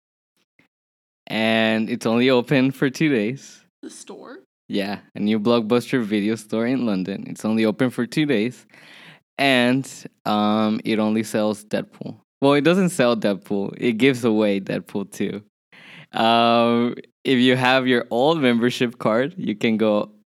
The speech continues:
Speaker 1: all the way to the front of the line and get your, uh, V H S copy of Deadpool two, or V H S cover of Deadpool two. I'm not sure. And then if you don't have a, your old membership, because why would you? <laughs>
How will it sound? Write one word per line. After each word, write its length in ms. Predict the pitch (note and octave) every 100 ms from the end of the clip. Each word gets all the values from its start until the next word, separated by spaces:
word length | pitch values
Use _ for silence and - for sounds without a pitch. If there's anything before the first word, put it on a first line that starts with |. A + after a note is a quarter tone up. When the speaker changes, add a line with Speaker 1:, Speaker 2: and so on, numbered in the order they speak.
| _ -
Speaker 1:
all 300 | A#2 A#2 B2
the 140 | A#2+
way 120 | A#2+
to 180 | A#2 B2
the 100 | A2+
front 240 | G#2 A2 A2+
of 60 |
the 60 | C3
line 380 | B2 G#2 G#2 -
and 180 | G#2+
get 180 | G2 G2+
your, 360 | G2+ G2 - G2+ - -
uh, 400 | G2 G2 F#2+ G2+
V 220 | - A2
H 180 | G#2+ -
S 160 | A2
copy 440 | - - G2+ - G2
of 120 | G2+
Deadpool 480 | F#2+ G2+ - A2+ A2+
two, 360 | - G#2 A2 - _ _ _ _ _
or 140 | A2+ A2
V 180 | A#2+
H 200 | B2 A#2+
S 140 | A#2+ G2+
cover 440 | - A2+ G2+ G#2 A#2+ -
of 140 | F#2+
Deadpool 360 | G2+ G2 G#2+ G#2
two. 260 | - G#2 - _ - - _
I'm 180 | - G#2+
not 180 | G2+ G2+
sure. 300 | - G2+ A2 - _ _ -
And 240 | A2 G#2+
then 500 | A#2 A#2 A#2 A#2 A2+
if 200 | - A2+
you 200 | G#2 A#2
don't 180 | A#2+ A#2
have 440 | A2+ A2+ A2 A2 -
a, 540 | - G#2+ G#2 G#2 G#2 G#2
your 240 | - G#2+
old 200 | - A#2+
membership, 600 | C3 G2+ G2 F#2+ G2 G2
because 340 | G2+ G2+ G2+ F#2
why 180 | G2 G2
would 300 | G2 G#2 -
you? 140 | A2+
<laughs> 80 | A#2+